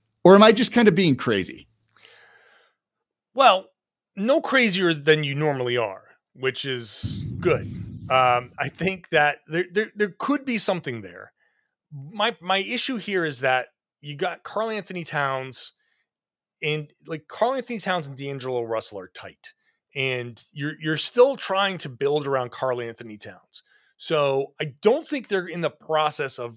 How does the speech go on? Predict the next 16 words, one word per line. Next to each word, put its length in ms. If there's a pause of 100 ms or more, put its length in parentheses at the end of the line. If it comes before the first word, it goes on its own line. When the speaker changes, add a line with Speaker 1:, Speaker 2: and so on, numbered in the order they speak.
(140)
Speaker 2:
of 320
trying 200
to 60
piss 360
him 200
off 400 (420)
right 280
now. 300
So 220
I 120
don't 200
think, 420 (800)
maybe 400
the 260
D'Angelo 640
Russell 640